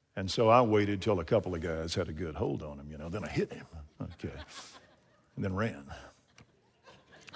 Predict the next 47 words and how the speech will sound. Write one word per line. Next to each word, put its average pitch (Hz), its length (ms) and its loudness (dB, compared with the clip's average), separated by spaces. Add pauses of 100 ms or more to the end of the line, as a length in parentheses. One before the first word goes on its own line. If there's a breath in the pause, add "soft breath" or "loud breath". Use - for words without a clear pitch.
(440 loud breath)
And 120 160 4
he 156 120 8
cursed 156 440 10
me, 143 240 10
and 135 100 10
I 131 140 12
cursed 131 480 8
him, 120 260 6
and 107 120 4
he 131 120 2
said 151 340 0
to 95 100 -2
me, 95 260 -2 (640 soft breath)
"After 165 300 12
the 139 100 2
game, 160 420 10
you 139 160 6
just 143 280 4
be 151 100 6
waiting 156 400 10
down 160 320 12
here, 135 160 8
pal." 123 540 12 (260)
It's - 160 -6
a 110 60 -2
freshman 123 420 4
game, 104 260 -2
you 101 80 -6
could 90 120 -10
do 104 140 -4
that. 87 160 -8 (920 soft breath)
And 113 120 0
I 117 40 4
said, 143 200 8
"Yeah, 143 300 12
I'll 143 140 12
be 131 240 6
there." 113 240 4
He's 131 120 0
still 113 220 4
down 101 220 2
there. 73 320 -8 (120)
All 107 200 -8
right, 90 280 -4 (360)
I 117 60 -2
never 104 220 -4
showed 98 200 -4